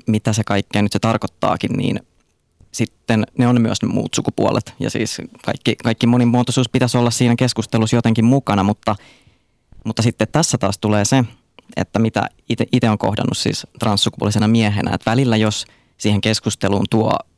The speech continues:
siis jos on vaikka tasa-arvokeskustelu, no, nyt en keksi mitään spesifiä esimerkkiä, mutta jos puhutaan miehestä ja naisesta, ja sitten mä toisinkin siihen sen transnäkökulman, niin sit se on ikään kuin semmonen pieni häiritsevä ininä siellä, että mitä sä nyt tuot tuota pikkusta, niin kun,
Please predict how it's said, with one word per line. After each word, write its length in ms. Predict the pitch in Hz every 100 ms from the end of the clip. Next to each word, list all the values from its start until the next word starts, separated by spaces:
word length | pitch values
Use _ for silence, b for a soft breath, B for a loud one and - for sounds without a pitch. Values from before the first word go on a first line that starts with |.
| _ _ _ _ _ _
siis 160 | 113 113
jos 120 | 113
on 80 | 120
vaikka 160 | 113 -
tasa-arvokeskustelu, 800 | 101 110 - - - - - -
no, 60 | - B -
nyt 180 | - -
en 80 | 104 -
keksi 220 | 117 -
mitään 260 | 110 104 110
spesifiä 480 | - 117 117 - 107
esimerkkiä, 500 | 110 110 95 - -
mutta 120 | 120 156
jos 80 |
puhutaan 360 | - 165 151 110
miehestä 360 | 117 107 - 95
ja 60 |
naisesta, 460 | - - 147 - 104 - b b b
ja 60 | 98
sitten 240 | 90 -
mä 60 | 113 - _
toisinkin 380 | - 123 110 107
siihen 380 | - 107 104 101
sen 180 | 104 107 _
transnäkökulman, 880 | - 107 98 - - - - - 120 - b b
niin 120 | - 101
sit 120 | 117
se 60 |
on 80 | 117
ikään 240 | 127 160 131
kuin 100 | 113
semmonen 400 | - 107 107 104
pieni 360 | 160 180 135
häiritsevä 680 | 107 120 120 107 - - 95 -
ininä 400 | 120 113 101 95
siellä, 380 | - - - -
että 120 | -
mitä 160 | 123 175
sä 100 | 160
nyt 200 | 127 -
tuot 240 | 135 117 -
tuota 180 | -
pikkusta, 520 | 107 135 - - - 107
niin 160 | 101
kun, 220 | - 107